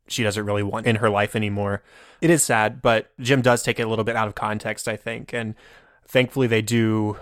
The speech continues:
resolve the misunderstanding by the end of the episode, and it leads to a really sweet moment because Pam is saying, "Hey, hey,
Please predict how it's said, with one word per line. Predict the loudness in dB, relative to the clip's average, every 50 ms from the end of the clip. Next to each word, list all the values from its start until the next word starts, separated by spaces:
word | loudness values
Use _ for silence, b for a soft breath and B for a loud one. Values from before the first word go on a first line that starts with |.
| B B -4
resolve | 0 0 2 2 4 4 6 6 6 4 2 0 -4 -12 -14 -10
the | -8 -4 -2
misunderstanding | 0 0 0 0 -2 -2 -2 -4 -4 -2 0 0 0 0 0 -2 -2 -4 -4 -4
by | -2 0 0
the | 0 0 -2
end | -2 -2 -2
of | -2
the | -2 -2 -2 -2 -4 -4 -2
episode, | -2 -2 0 -2 -4 -2 0 0 0 0 -2
and | -4 -4
it | -2 0
leads | 2 2 2 2
to | 2 0
a | 2
really | 2 2 2 0
sweet | -2 -4 -4 0
moment | 2 2 2 2 0 -4
because | -4 -4 -2 0 0 0 -2 -6 B B B B B B B B B
Pam | -4 0 0 2 0
is | 0 0
saying, | 0 2 2 2 0 0
"Hey, | 0 2 2 2 2 0
hey, | -2 -2 -2 -2 -4